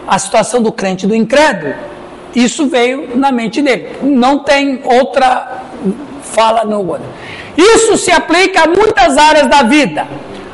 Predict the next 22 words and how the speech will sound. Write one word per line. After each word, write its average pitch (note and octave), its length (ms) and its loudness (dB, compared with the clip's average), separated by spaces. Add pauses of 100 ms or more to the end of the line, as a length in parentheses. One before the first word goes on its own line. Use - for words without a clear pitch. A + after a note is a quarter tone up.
(100)
Os C4+ 180 0
exemplos D#4 500 4
mais D#4+ 340 4
óbvios D4+ 640 2
são C4+ 200 0
relacionamentos C4+ 840 2
românticos C4 720 0
e D#4 60 -2
parcerias C#4 600 -2
comerciais. - 800 -4 (500)
Quando D4 160 2
a E4 40 4
gente D#4+ 220 2
fala B3 380 4
de G3 460 -2 (720)
jugo F4 460 4
desigual, B3 1000 2 (360)
a A3+ 140 0
gente B3+ 260 0
vem B3+ 200 0
pra D4 200 2
cá, C#4 560 -2